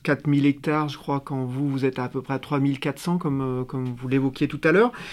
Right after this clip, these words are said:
Euh, Toutiac, il se, il se lance également dans un, dans une démarche de, de diversification, si on peut dire, avec l'ouverture, euh, notamment d'un restaurant, euh, et puis, euh, des, des cuvées, euh,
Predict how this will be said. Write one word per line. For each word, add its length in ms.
Euh, 160
Toutiac, 380
il 80
se, 240
il 100
se 140
lance 440
également 440
dans 320
un, 400
dans 160
une 420
démarche 400
de, 420
de 220
diversification, 1040
si 140
on 80
peut 160
dire, 200
avec 220
l'ouverture, 720
euh, 280
notamment 480
d'un 220
restaurant, 960
euh, 360
et 200
puis, 440
euh, 180
des, 260
des 220
cuvées, 720
euh, 240